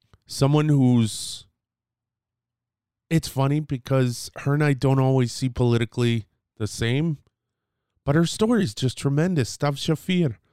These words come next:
She's, uh, she was, when she was voted in, the youngest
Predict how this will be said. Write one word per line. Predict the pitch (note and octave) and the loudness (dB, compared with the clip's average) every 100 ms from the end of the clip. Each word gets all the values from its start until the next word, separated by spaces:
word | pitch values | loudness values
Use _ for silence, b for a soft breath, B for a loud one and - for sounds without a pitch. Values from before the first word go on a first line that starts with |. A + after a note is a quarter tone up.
| _ _ _ _ _ _ _ _ | _ _ _ _ _ _ _ _
She's, | - C3+ B2 A2+ A#2+ | -4 0 0 2 2
uh, | B2 A#2+ A#2+ A2+ - _ _ _ _ _ _ _ | 4 4 2 -2 -10 _ _ _ _ _ _ _
she | - C#3 | -6 -2
was, | A#2+ C#3 D#3 B2 | 2 4 4 2
when | B2+ | -2
she | A#2 B2 | -2 -2
was | A#2 | -4
voted | G#2+ A#2+ B2 B2 | -2 -4 -2 0
in, | C3 A2+ - | 0 0 -4
the | A2+ | -2
youngest | A#2 B2 B2+ B2 - | 0 2 2 0 -4